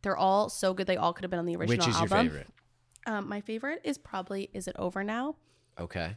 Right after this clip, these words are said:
Speaker 1: Which everybody else's favorite is Say Don't Go. My favorite, though, is Is It Over Now? But also,
Speaker 2: My
Speaker 1: I'm
Speaker 2: favorite is Slut. That's one, right?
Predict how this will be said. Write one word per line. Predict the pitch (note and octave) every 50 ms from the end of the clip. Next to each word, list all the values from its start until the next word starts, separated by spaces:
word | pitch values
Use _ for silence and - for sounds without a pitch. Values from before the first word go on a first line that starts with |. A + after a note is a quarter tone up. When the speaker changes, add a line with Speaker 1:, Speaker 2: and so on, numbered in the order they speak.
| -
Speaker 1:
Which | - A3 A#3 A3+ - -
everybody | A3+ G#3+ B3+ C#4+ D4 F#4+ G#4
else's | F#4+ A3+ G#3+ G3+ - A#3+ A3+ -
favorite | - B3+ B3+ - C#4+ C#4+ -
is | A#3 -
Say | - - F#3 F#3+
Don't | G3 F#3+ F#3+ F#3+
Go. | - F#3+ F3+ F3 F#3+ G#3+ - - - - - -
My | G#3 G3 F#3 F#3
favorite, | F#3 - F#3 F#3 F#3 -
though, | - - - - -
is | - - - - - - -
Is | - F#3 F#3+
It | -
Over | - F3+ F3 - G3
Now? | G3+ G#3 A3+ - - - - - - _ -
But | C4+ C4+ - -
also, | - A3+ C#4 - - C4 B3+ B3+ C4 - - - - _ _ _ -
Speaker 2:
My | - G#3+
Speaker 1:
I'm | G#3+ A3+ A#3
Speaker 2:
favorite | C#3+ D3 C#3+ D3 C3+
is | A2 -
Slut. | - - - - A2+ A2 F#2+ D2 - -
That's | - E2+ F2 - -
one, | D2+ C#2+ C#2
right? | C#2+ D#2+ F#2